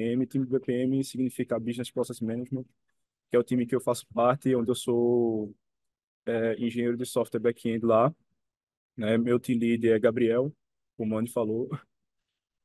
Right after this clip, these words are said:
É, hoje ele me deu a oportunidade de eu conseguir, de eu apresentar um, uma das nossas, um dos nossos componentes que nós damos manutenção, que nós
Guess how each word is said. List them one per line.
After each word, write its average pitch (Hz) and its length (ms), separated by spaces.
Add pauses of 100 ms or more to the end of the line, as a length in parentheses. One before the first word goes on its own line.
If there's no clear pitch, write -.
É, 113 240
hoje 120 220
ele 127 140
me 120 100
deu 123 160
a 117 60
oportunidade 117 540
de 120 60
eu 113 60
conseguir, 123 320
de 113 100
eu 117 120
apresentar 117 500
um, 120 220
uma 120 180
das 117 100
nossas, 113 680
um 131 100
dos 135 80
nossos 123 200
componentes 123 520
que - 80
nós 113 260
damos 113 380
manutenção, 117 640
que 110 140
nós 110 440